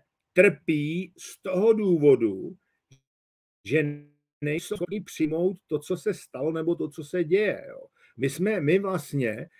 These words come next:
trpíme z toho důvodu, že lpíme na minulosti, jako, jo. Že v momentě, kdy, když vy vlastně,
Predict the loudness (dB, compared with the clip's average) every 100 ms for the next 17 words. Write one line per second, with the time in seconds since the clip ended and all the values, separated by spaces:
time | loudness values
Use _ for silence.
0 | _ _ 0 0 0 -2 -2 -6 -8 -2
1 | 0 2 6 6 4 0 -6 -10 _ _
2 | 0 6 6 6 0 -2 0 0 2 2
3 | 2 0 0 0 0 -2 -8 -18 -18 _
4 | _ _ -8 -8 -12 -18 _ -14 -12 -14
5 | -18 _ _ 4 4 6 4 4 4 4
6 | 4 4 2 8 8 6 -2 8 8 8
7 | 2 6 6 4 -2 -2 0 0 -2